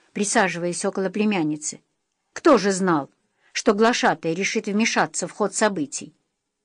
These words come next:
Я не мог рисковать, имея на руках отчаянно сопротивляющуюся племянницу. В конечном итоге, думаю,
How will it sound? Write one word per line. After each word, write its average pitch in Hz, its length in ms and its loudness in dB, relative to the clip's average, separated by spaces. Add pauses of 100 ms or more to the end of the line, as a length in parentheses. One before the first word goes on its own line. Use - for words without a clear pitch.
(120)
Я 180 180 2
не 185 120 4
мог 196 240 2
рисковать, 220 720 2 (800)
имея 277 320 10
на 240 100 6
руках 240 360 4
отчаянно 220 500 2
сопротивляющуюся 196 1120 0
племянницу. 170 800 0 (1040)
В - 100 -20
конечном 285 580 8
итоге, 277 440 2
думаю, 156 680 2